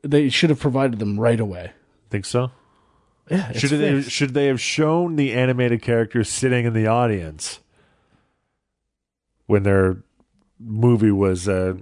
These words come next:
Speaker 1: No.
Speaker 2: you know, no? 'Cause, you know, they always cut to
Speaker 1: Yeah,
Speaker 2: the people,
Speaker 1: yeah.
Speaker 2: right?
Speaker 1: Never thought of that before.
Speaker 2: They should do that.
Speaker 1: God, no.
Speaker 2: No.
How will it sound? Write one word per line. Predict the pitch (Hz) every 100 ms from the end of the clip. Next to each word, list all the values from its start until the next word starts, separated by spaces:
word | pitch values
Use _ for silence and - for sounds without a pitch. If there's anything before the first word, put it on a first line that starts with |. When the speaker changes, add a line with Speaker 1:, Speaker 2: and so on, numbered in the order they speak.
| 92
Speaker 1:
No. | 165 160
Speaker 2:
you | 101
know, | 87 - - _ _ 101 98 95 -
no? | 95 90
'Cause, | - 107
you |
know, | 120 104
they | 104
always | 92 92
cut | - - 107 -
to |
Speaker 1:
Yeah, | 196 180
Speaker 2:
the | 113
people, | 104 90
Speaker 1:
yeah. | 90
Speaker 2:
right? | 95 92 - - - _ _ _
Speaker 1:
Never | 180 214
thought | 208 254 185
of |
that | 110 95
before. | - - 92 90 _ _ _ -
Speaker 2:
They | 95
should | - 92
do | 101
that. | 90 80
Speaker 1:
God, | 180 170 147
no. | 107 87 82 - - _
Speaker 2:
No. | 101 87